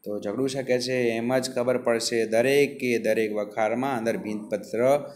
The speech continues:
પર તાંબા પતરામાં લેખ લખાવીને જડાવેલ છે." તો દરેકે દરેક વખારમાં ભીંતપત્ર જડાવેલ છે. તો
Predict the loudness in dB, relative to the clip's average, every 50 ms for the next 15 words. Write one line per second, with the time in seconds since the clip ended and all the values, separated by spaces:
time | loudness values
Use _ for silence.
0 | -20 -20 -20 _ -4 -2 0 0 0 -2 -2 -2 -2 0 2 6 4 6 6 4
1 | 0 0 0 -2 -2 -2 -2 -2 -2 -2 0 0 0 0 -2 -4 -6 -6 -6 -6
2 | -6 -6 -6 -6 -6 -8 -8 -8 -6 -6 -6 -4 -6 -8 -8 -8 -8 -8 -6 -2
3 | 0 2 4 4 2 2 0 -2 -2 0 0 0 0 0 0 -2 -4 -6 -4 -4
4 | -2 -2 -2 -4 -4 -4 -6 -8 -8 -8 -8 -10 -8 -2 2 4 4 4 2 -4
5 | -16 -20 _ -16 -10 -8 -6 -4 -2 -2 -4 -4 -6 -8 -8 -10 -12 -14 -14 -16
6 | -18 _ _ _ _ _ _ -20 _ _ _ -10 -6 -4 -4 -4 -4 -6 -8 -12